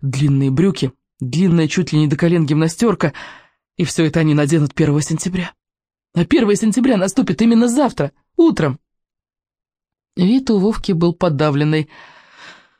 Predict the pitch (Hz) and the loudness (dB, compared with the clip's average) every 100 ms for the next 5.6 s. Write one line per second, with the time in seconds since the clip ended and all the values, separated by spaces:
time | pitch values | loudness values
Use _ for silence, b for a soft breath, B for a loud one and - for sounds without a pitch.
0 | B 294 277 262 254 220 254 240 - 226 | B 2 4 2 0 0 0 0 -2 0
1 | 208 247 - 208 214 208 180 151 - 151 | 2 0 0 0 2 0 -2 -2 0 0
2 | 156 151 135 143 135 131 B B B B | 2 0 0 -2 -4 -8 B B B B
3 | B B 151 139 151 202 214 - 156 156 | B B -4 0 0 2 0 0 0 0
4 | 151 151 143 165 165 151 151 - 156 143 | 0 -4 -2 -2 -2 -2 -4 -4 -4 -2
5 | 147 147 143 131 123 - | -2 0 0 -2 -6 -8